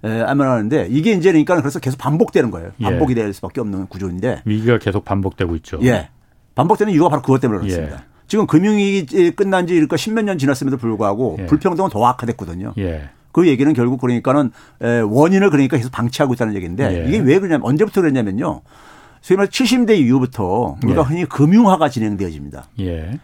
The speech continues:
Speaker 1: 금융화라는 게 뭐냐면 이제, 에, 이, 이 금융자본 논리로
Speaker 2: 예.
Speaker 1: 금융자-, 금융자본들이 그러니까 이제 득세를 하는 거예요. 쉽게 얘기하면요.
Speaker 2: 음.
Speaker 1: 금융자본들이 득세를 하면서 금융자본 논리로 사회를 다 재구성하는데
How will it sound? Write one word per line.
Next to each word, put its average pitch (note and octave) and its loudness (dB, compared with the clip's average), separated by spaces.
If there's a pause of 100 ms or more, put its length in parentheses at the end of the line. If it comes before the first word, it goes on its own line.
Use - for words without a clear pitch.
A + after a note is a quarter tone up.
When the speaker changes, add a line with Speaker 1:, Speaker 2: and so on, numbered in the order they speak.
Speaker 1:
금융화라는 E3 2
게 F3 2
뭐냐면 B2+ 0
이제, B2 0
에, G#2+ -2
이, A#2 0 (560)
이 F#2+ -4
금융자본 E3+ 4
논리로 A#2 2
Speaker 2:
예. F2+ -4
Speaker 1:
금융자-, D3 0
금융자본들이 E3+ 2
그러니까 C#3+ 2
이제 C3+ 0
득세를 E3+ 0
하는 D#3 -2
거예요. G2 -2
쉽게 - -6
얘기하면요. F2 -4
Speaker 2:
음. F#2 -6
Speaker 1:
금융자본들이 B2+ -2
득세를 A#2 -4
하면서 A#2+ -4 (280)
금융자본 E3 2
논리로 D3 2
사회를 B2+ -2
다 C3 -10
재구성하는데 A#2+ -2